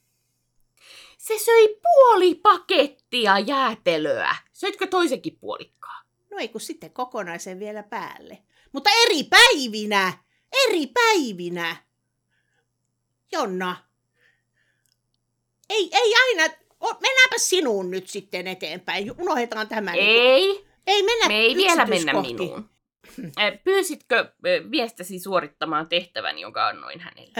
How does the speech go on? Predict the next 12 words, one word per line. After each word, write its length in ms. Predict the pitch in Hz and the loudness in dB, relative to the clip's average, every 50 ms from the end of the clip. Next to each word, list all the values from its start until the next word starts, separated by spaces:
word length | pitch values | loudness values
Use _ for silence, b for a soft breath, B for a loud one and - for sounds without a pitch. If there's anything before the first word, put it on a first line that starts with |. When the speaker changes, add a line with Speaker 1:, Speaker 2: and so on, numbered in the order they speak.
| 214 208 | -6 -6
Speaker 2:
Ö, 320 | 208 - _ - 143 175 | -8 -10 _ -18 -14 -10
sanoin 360 | - 320 370 415 349 247 214 | -4 -4 -2 -2 -2 -4 -4
hänelle, 340 | 196 196 190 190 180 180 185 | -4 -4 -4 -2 -2 -2 -4
mutta 260 | 180 180 175 - 196 | -6 -8 -6 -6 -4
en 200 | 190 156 196 185 | -4 -4 -6 -8
pyytänyt. 720 | - - 180 175 170 175 - - - - 220 - - - - _ _ | -8 -8 -8 -8 -8 -10 -14 -20 -20 -20 -20 -20 -20 -20 -20 _ _
Mutta 180 | - 208 - 214 | -20 -18 -16 -8
hän 220 | 214 311 381 392 | -6 -4 -4 -2
ei 140 | 311 247 240 - | -4 -4 -4 -4
onneksi 460 | 269 254 240 202 175 - - - 175 | -6 -6 -6 -6 -8 -10 -10 -12 -12
tuonut 480 | - - 202 185 185 - - - 233 - | -12 -10 -10 -10 -10 -12 -16 -20 -20 -18
sitä. 280 | - - - - _ | -16 -16 -16 -18 _